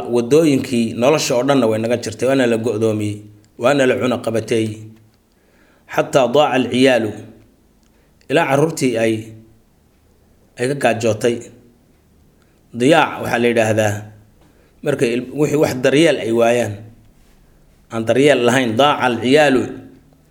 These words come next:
ciyaalkii ayaa daryeel beelay oo wax alla waxaan siina ma, ma jiraan. وجهدت الأنفس، naftayadiina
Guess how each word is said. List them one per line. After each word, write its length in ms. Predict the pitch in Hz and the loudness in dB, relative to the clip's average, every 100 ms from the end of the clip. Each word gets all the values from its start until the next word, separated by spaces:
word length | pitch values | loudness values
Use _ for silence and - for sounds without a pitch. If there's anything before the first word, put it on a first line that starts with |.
| _ _ _ _ _ - | _ _ _ _ _ -2
ciyaalkii 500 | 131 175 214 135 120 - - - - _ _ _ | 2 4 2 0 -2 -4 -12 -20 -20 _ _ _
ayaa 220 | 120 143 131 | 0 2 2
daryeel 420 | 123 131 143 127 | 2 2 4 2
beelay 320 | 110 123 147 | 2 2 2
oo 100 | 120 | 0
wax 140 | 135 143 | 0 2
alla 160 | 147 160 | 2 2
waxaan 240 | 120 123 | 0 -2
siina 380 | 113 120 123 131 | -2 -2 0 -2
ma, 240 | 98 139 156 135 | -2 -4 -2 -2
ma 120 | 147 | -2
jiraan. 360 | 131 123 117 101 - - _ _ _ _ _ _ _ _ _ _ _ _ _ | 2 0 0 -4 -10 -20 _ _ _ _ _ _ _ _ _ _ _ _ _
وجهدت 760 | 139 135 131 185 170 139 135 139 | 2 2 4 2 4 2 0 0
الأنفس، 580 | 131 - 131 113 175 - | -2 -2 -4 -2 -2 0
naftayadiina 760 | 131 127 - 147 160 147 127 | 0 0 2 2 4 4 2